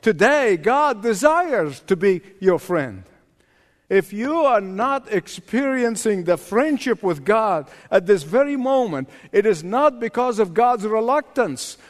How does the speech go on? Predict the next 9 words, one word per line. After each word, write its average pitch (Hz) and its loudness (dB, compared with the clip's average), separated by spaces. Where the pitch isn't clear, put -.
but 214 2
it 220 2
is 196 0
because 247 -2
you 240 -2
have 196 2
allowed 220 2
a 180 0
sin 262 -2